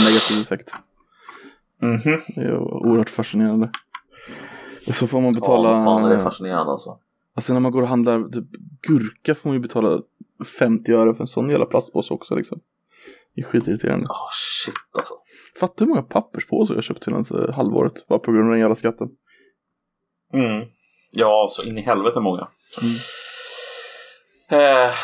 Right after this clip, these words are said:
Speaker 2: på senare tiden så har jag dock börjat gå tillbaka till att köpa plastpåsar igen. Eh,
Speaker 1: Oh, din,
Speaker 2: i någon
Speaker 1: eh,
Speaker 2: slags protest.
Speaker 1: Vad kostar en plastpåse då? Så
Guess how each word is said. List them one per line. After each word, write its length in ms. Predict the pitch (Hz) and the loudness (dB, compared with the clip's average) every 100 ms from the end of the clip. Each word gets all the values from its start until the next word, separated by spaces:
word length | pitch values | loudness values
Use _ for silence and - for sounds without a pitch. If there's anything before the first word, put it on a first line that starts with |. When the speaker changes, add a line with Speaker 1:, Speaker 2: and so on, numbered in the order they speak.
| - | -4
Speaker 2:
på 80 | |
senare 320 | 127 135 131 147 | 0 2 4 2
tiden 300 | 139 123 113 | 2 0 2
så 100 | 123 | 2
har 20 | |
jag 100 | 110 | 4
dock 160 | 107 | 2
börjat 220 | 113 107 - | 2 0 0
gå 300 | 110 107 104 | -4 -2 0
tillbaka 380 | 107 113 123 117 | 2 4 2 -4
till 100 | 101 | -8
att 40 | |
köpa 260 | - 101 101 | -2 -2 -2
plastpåsar 640 | - 101 - 123 120 107 | -4 -6 0 2 4 4
igen. 220 | 98 98 104 - - - - | 4 2 0 -10 -10 -12 -4
Eh, 380 | 110 101 95 92 | 0 2 2 2
Speaker 1:
Oh, 460 | 92 107 110 113 107 | 0 -2 0 0 0
din, 380 | 107 101 80 110 | 0 2 2 2
Speaker 2:
i 60 | |
någon 100 | 107 | 2
Speaker 1:
eh, 20 | 101 | 2
Speaker 2:
slags 440 | 113 101 - - - | 0 -2 -4 -12 -8
protest. 760 | 104 - 131 - - - - - - _ | -8 -4 -4 -4 -10 -14 -18 -20 -20 _
Speaker 1:
Vad 100 | 113 | -2
kostar 240 | - - | -2 -2
en 60 | 143 | -2
plastpåse 400 | 120 - 151 - | -2 -2 -6 -6
då? 60 | - | -10
Så 140 | - | -12